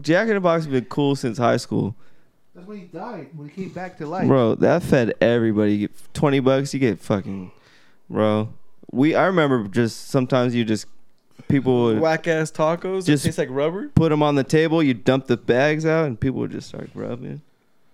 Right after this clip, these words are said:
Speaker 3: Nah, you,
Speaker 2: Bro,
Speaker 3: I used to,
Speaker 2: you're
Speaker 3: I used to,
Speaker 2: whack.
Speaker 3: the only time I liked, uh, Carl's is 'cause that's where I discovered ciabatta bread. That is ciabatta burger, and then, uh, it was expensive, uh, so I was like, "Fuck
Speaker 1: Jack's
Speaker 3: it."
Speaker 1: or Carl's?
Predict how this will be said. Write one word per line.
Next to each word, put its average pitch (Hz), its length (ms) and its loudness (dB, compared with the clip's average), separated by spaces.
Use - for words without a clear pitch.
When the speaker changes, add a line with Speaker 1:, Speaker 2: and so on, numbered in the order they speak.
Speaker 3:
Nah, 127 260 -10
you, 123 200 -10
Speaker 2:
Bro, 131 80 -2
Speaker 3:
I 147 40 -4
used 143 140 -6
to, 147 60 -6
Speaker 2:
you're - 80 -8
Speaker 3:
I - 20 -4
used 131 140 -4
to, 120 80 -4
Speaker 2:
whack. - 80 -14
Speaker 3:
the 135 80 -12
only 185 100 -6
time 196 160 -8
I 180 60 -6
liked, 151 360 -2
uh, 123 460 -2
Carl's 131 480 -6
is 113 160 -14
'cause 127 160 -14
that's 120 260 -12
where 120 200 -12
I 110 40 -10
discovered 113 380 -14
ciabatta 113 460 -12
bread. 110 300 -16
That 123 120 -10
is 117 120 -10
ciabatta 120 400 -10
burger, 156 380 -12
and 123 160 -14
then, 123 140 -10
uh, 117 340 -8
it 123 80 -14
was 117 140 -12
expensive, 139 560 -12
uh, - 260 -14
so 117 200 -16
I - 20 -14
was 107 140 -16
like, 113 120 -20
"Fuck 135 140 -14
Speaker 1:
Jack's 175 320 0
Speaker 3:
it." 165 60 2
Speaker 1:
or - 20 2
Carl's? 110 500 0